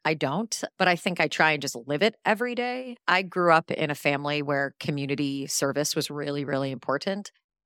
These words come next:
And so for me, I just want to make the world around me a little bit of a better place, whatever, how big or small that world might be. Like, my decision to stay in Syracuse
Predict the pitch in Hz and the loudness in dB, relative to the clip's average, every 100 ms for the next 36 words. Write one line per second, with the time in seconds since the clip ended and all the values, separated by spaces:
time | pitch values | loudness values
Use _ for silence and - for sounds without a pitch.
0 | _ _ - 165 156 156 151 156 - 151 | _ _ 2 4 4 4 0 0 4 4
1 | - 151 143 160 208 190 190 - 165 175 | 4 0 2 2 2 2 2 -2 2 4
2 | 180 - 165 151 147 143 - 139 131 139 | 4 0 -4 0 0 0 -2 -2 0 2
3 | 135 139 127 131 143 160 202 208 208 - | 2 0 0 -2 -2 -4 -4 -4 -4 0
4 | 143 143 135 135 139 131 135 - 110 120 | 2 2 0 0 0 0 -2 -2 -4 -4
5 | - 170 180 202 175 156 165 160 - 143 | 0 4 4 4 2 2 2 2 0 2
6 | 139 139 135 143 131 147 127 - 76 - | 4 2 0 -2 -2 -4 -6 -6 -10 -10
7 | - 165 170 175 170 - 175 170 - 139 | -2 0 2 2 2 0 0 -2 -2 -2
8 | - 156 156 147 147 151 147 143 - 135 | 0 2 2 0 -2 0 0 -2 -4 -4
9 | 131 - - | -2 -4 -6